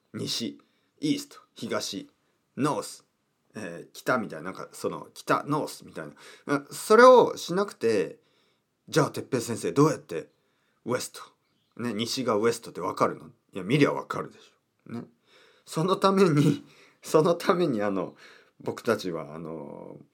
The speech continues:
あの、絵とか、あの、<laughs> あの、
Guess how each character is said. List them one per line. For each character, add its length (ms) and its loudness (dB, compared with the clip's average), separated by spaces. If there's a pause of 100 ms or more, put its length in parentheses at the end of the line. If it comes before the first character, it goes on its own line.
(600)
あ 100 -10
の、 360 -12
絵 120 2
と 140 -4
か、 260 -16 (440)
あ 120 -12
の、 340 -12 (340)
<laughs> 340 -20
あ 100 -10
の、 240 -14